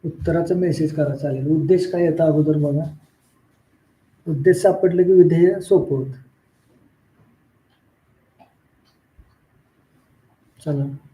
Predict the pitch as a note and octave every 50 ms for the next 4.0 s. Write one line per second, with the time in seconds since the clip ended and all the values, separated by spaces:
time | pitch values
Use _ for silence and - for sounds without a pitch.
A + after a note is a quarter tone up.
0 | _ - F3+ E3+ - - - E3+ - F3+ F3 - - F3 E3+ E3+ E3+ F3 F3 E3+
1 | E3 E3 E3 E3 - - F3 E3+ D#3 D#3 D#3 D3 C#3 C#3 C#3 C#3+ C#3+ C3+ - -
2 | - B2+ A#2+ - - _ _ _ _ _ _ _ _ _ _ _ _ _ _ _
3 | _ _ E3 D3+ F3 F3 F#3+ F#3+ F#3 F#3 - G3 G3 G3 F#3+ G3+ G3 F#3 - -